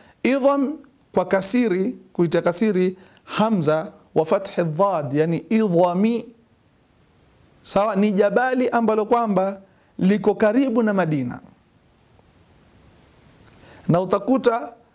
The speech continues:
ukiambiwa ni jabali ambalo kwamba liko karibu na Madina, utakuta limefungamana na Mtume sallallahu alaihi wasallam. Kwa hivyo sehemu hizi alizotaja al-Imamu al-Busiri mpaka saa hii, mpaka saa hizi sehemu alizotaja, amin tadhakuri jirani bidhi salam,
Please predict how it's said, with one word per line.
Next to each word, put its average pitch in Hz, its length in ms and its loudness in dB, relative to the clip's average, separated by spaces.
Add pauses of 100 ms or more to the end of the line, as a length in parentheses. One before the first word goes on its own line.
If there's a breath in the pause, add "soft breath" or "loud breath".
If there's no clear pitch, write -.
(220)
ukiambiwa 208 400 0
ni 226 80 0
jabali 220 380 2
ambalo 196 220 0
kwamba 196 220 0
liko 190 240 -2
karibu 185 440 0
na 175 120 0
Madina, 170 500 -2 (760 soft breath)
utakuta 175 460 0
limefungamana 160 640 -2
na 147 120 -4
Mtume 139 360 -4
sallallahu 113 260 -6
alaihi 104 180 -4
wasallam. 107 260 -12 (540 loud breath)
Kwa 190 100 2
hivyo 226 180 0
sehemu 247 440 2
hizi 240 280 2
alizotaja 196 600 -2
al-Imamu 180 400 0
al-Busiri 165 440 -2
mpaka 190 280 0
saa 156 160 0
hii, 123 260 -6 (960)
mpaka 185 220 2
saa 185 120 2
hizi 185 200 0
sehemu 196 260 2
alizotaja, 156 600 0 (500 soft breath)
amin 170 280 0
tadhakuri 180 480 0
jirani 165 400 0
bidhi 147 260 -2
salam, - 380 -4